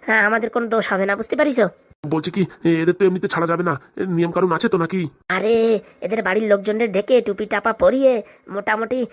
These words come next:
Speaker 1: কেসটা উইথড্র করে নাও, তারপর ছেড়ে দাও, তারপরে তোমাদের আর কোনো ঝামেলা নেই, আমার কোনো ঝামেলা নেই, তারপরে বাড়ি যায় যা হে হবে।
Speaker 2: বলছে কি, ভালো একটা হসপিটালে দেখালে হতো না?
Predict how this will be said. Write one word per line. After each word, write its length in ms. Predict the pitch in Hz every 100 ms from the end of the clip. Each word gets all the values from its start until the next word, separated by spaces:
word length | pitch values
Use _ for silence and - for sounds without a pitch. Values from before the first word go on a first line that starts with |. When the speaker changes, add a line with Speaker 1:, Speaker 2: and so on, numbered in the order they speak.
| -
Speaker 1:
কেসটা 280 | - 220 - 247
উইথড্র 300 | 233 226 254
করে 200 | 254 247
নাও, 160 | 254 311 _
তারপর 260 | 262 269 262
ছেড়ে 260 | - 262
দাও, 160 | 226 214
তারপরে 320 | 226 269 269 269
তোমাদের 320 | 262 262 262
আর 100 | 254
কোনো 160 | 254
ঝামেলা 340 | 247 - 254 247
নেই, 120 | 277
আমার 200 | 233 240 254
কোনো 160 | 247
ঝামেলা 340 | 240 226 247 254
নেই, 140 | 269 403 - -
তারপরে 240 | - 240 254
বাড়ি 200 | 233 240
যায় 180 | 233 233
যা 160 | 226 226
হে 160 | 220
হবে। 300 | 208 190 190 170 _ _ _ -
Speaker 2:
বলছে 180 | 151 156
কি, 60 |
ভালো 180 | 185 120
একটা 140 | 147
হসপিটালে 360 | - 139 139 147
দেখালে 240 | 143 165
হতো 180 | 151 156
না? 100 | 185